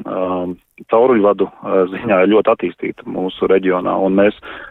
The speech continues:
tātad, ā, pieņemot, ā, šo te kuģi, ā, Skultē, tālāk virzot, ā, caur cauruļvadu šo te gāzi uz Inčukalnu dabas krātuvi, no šīs te Inčukalnu dabas krātuves, ā, jau varam, ā, tālāk piegādāt gāzi dažādām valstīm un dažādiem klientiem.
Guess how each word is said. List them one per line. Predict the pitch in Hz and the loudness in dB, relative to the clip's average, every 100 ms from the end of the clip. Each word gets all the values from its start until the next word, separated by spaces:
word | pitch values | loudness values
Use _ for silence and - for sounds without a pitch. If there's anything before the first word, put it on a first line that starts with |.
| _ | _
tātad, | 92 90 92 92 | 0 0 -2 0
ā, | 90 90 - | 2 2 2
pieņemot, | 107 104 92 90 - 92 | 2 2 0 -2 0 0
ā, | 90 92 | 2 0
šo | - 98 | 0 0
te | - | 0
kuģi, | - 120 107 95 | 0 2 2 -2
ā, | - - - - - 95 | -6 -20 -18 -4 0 0
Skultē, | - 123 135 143 113 - | 0 2 2 4 2 4
tālāk | 104 104 95 - | 2 4 2 2
virzot, | 107 107 95 92 | -2 2 2 2
ā, | 90 90 | 0 0
caur | 98 95 | 0 2
cauruļvadu | - 107 113 104 95 95 - | 2 2 2 2 2 0 0
šo | 98 92 | 0 0
te | 87 | 0
gāzi | 98 95 104 101 | 2 4 4 0
uz | 87 | -2
Inčukalnu | 110 117 - 95 95 | 0 0 2 2 2
dabas | 110 - | 0 0
krātuvi, | - 147 - 98 - - - - | 2 2 2 -2 -4 -16 -12 -2
no | 101 | 0
šīs | 98 - | 0 0
te | 110 | 0
Inčukalnu | 120 101 98 | 2 2 2
dabas | 113 - | 0 2
krātuves, | 95 95 92 90 - | 2 2 -2 -8 -2
ā, | 95 92 95 | 2 4 4
jau | 101 90 82 | 4 2 0
varam, | 98 98 90 92 | 0 2 -2 -4
ā, | 95 90 87 | -2 -2 0
tālāk | 104 98 90 - 107 | 2 4 2 0 0
piegādāt | 101 92 90 92 | 2 2 0 2
gāzi | 98 98 98 | 2 2 2
dažādām | 101 95 87 87 95 | 0 0 -2 -2 0
valstīm | 98 - 90 | 0 -4 -4
un | 95 | -2
dažādiem | 92 87 92 | 0 -2 -2
klientiem. | 104 95 - - | 0 0 -4 -12